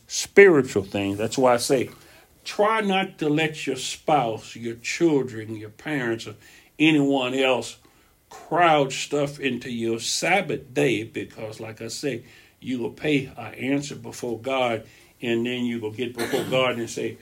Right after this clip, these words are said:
"Well, Daddy wouldn't stand up, or my husband or my wife,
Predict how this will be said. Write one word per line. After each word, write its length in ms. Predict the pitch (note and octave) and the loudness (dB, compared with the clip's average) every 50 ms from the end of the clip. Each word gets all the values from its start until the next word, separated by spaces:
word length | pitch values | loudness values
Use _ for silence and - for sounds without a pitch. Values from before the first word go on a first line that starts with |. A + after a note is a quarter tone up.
| - - _ _ _ - | -20 -20 _ _ _ -10
"Well, 240 | C3 C3 B2+ A#2 - - - - - - D3 | -8 -6 -6 -8 -10 -14 -20 -20 -20 -12 -2
Daddy 320 | C3+ C#3+ C#3+ D#3+ F#3 F#3+ F3 | 2 4 6 6 6 4 2
wouldn't 360 | D#3+ D#3 E3 D#3+ C#3+ C#3+ C#3+ | 2 2 0 0 0 0 -2
stand 360 | - - D#3 D3+ D3 C#3+ D3 | -2 0 0 2 2 4 2
up, 220 | E3 D#3 C3+ - A#2 | 2 0 -2 -4 -6
or 240 | A#2 A#2+ B2 B2 B2 | -6 -6 -4 -4 -2
my 180 | C3+ C3+ C3 | -2 -4 -4
husband 560 | C3+ - E3+ E3+ F3 E3+ E3 D3 C#3 B2+ A#2 A#2 | -4 -2 0 2 2 2 0 -2 -8 -10 -10 -10
or 60 | A2+ | -10
my 160 | B2 B2+ B2+ | -10 -8 -6
wife, 280 | C3 D3+ D#3 D3+ C#3 | -2 -2 -2 -2 -2